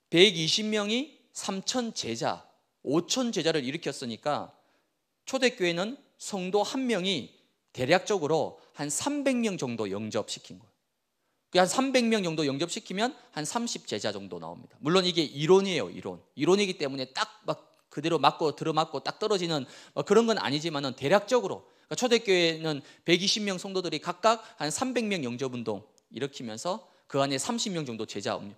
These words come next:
그래서 삼천 제자, 오천 제자가 일어나게 된 겁니다. 이만큼 초대교회는 뭐죠? 강력한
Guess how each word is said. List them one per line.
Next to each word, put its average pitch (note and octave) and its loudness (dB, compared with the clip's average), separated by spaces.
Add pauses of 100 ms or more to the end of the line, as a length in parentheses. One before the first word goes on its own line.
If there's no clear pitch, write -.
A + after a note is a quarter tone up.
(180)
그래서 B3+ 2
삼천 E3+ -4
제자, F3 0 (200)
오천 C3+ -2
제자가 B2 -4
일어나게 C#3 -6
된 F#2+ -18
겁니다. - -20 (1700)
이만큼 F#3 4
초대교회는 E3 0
뭐죠? B2 -2 (440)
강력한 B3 0